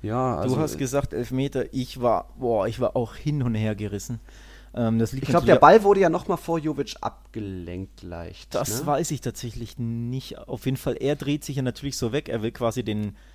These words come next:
Speaker 2: ja, den bevorstehenden Kopfball des Leganés-Spielers quasi mit dem Körper blocken. So hab ich
Speaker 1: Mhm.
Speaker 2: das wahrgenommen. Ähm, hat den Ellbogen am Körper oder den Arm, aber bekommt den Ball eben an den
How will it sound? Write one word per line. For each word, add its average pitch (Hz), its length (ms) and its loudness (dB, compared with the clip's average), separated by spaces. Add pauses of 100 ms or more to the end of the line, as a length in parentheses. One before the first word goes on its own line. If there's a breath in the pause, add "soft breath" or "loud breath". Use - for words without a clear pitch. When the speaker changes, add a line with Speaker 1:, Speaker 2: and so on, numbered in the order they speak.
(200 soft breath)
Speaker 2:
ja, 113 140 4
den 110 180 -2
bevorstehenden 123 760 -2
Kopfball 127 500 -2
des 117 180 -6
Leganés-Spielers 110 800 -4
quasi 104 320 -2
mit 107 140 -4
dem 101 120 -6
Körper 117 320 0
blocken. 104 380 -6
So 110 140 -2
hab 101 120 -4
ich - 120 -8
Speaker 1:
Mhm. - 40 -12
Speaker 2:
das 101 140 -6
wahrgenommen. 98 480 -4 (580 soft breath)
Ähm, 107 340 2
hat 120 160 -2
den 123 140 4 (300)
Ellbogen 135 520 2
am 113 280 0
Körper 156 400 6
oder 156 160 2
den 143 160 0
Arm, 143 420 0
aber 127 340 2
bekommt 123 360 0
den 117 160 4
Ball 120 260 6
eben 117 240 4
an 110 220 4
den 110 260 4